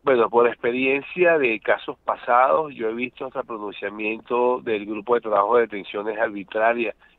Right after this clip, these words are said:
solicitando la libertad inmediata de una persona, por cuanto ellos consideran que esa liber-, esa, esa privativa de libertad es totalmente arbitraria. Sin embargo, las autoridades o los tribunales de Venezuela hacen caso omiso a ello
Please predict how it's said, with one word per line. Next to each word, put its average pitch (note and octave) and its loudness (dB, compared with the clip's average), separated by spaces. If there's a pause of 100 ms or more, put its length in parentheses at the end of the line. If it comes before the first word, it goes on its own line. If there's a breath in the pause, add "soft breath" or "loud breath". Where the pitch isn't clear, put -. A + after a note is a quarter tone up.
(240)
solicitando A2+ 0
la A#2 6
libertad G2+ -4
inmediata G#2+ 2
de G2+ -6
una G#2+ 0
persona, A#2+ 4
por G#2 -14
cuanto G2+ -6
ellos A2 -6
consideran G#2+ -4
que B2 -10
esa A2+ -2
liber-, G2+ -2
esa, G#2+ 2 (380 loud breath)
esa - -2
privativa A2 2
de A2+ 4
libertad G#2+ 2
es F#2+ -2
totalmente A2+ -2
arbitraria. C3+ 2 (380 loud breath)
Sin A2+ -8
embargo, G#2+ 0
las G#2 2
autoridades G2+ 0
o G2+ -2
los F#2+ -6 (360)
tribunales G2+ -2 (240)
de A2 2
Venezuela A#2+ 4
hacen A2 -8
caso A2 0
omiso A2+ -4
a C3 6
ello B2+ -2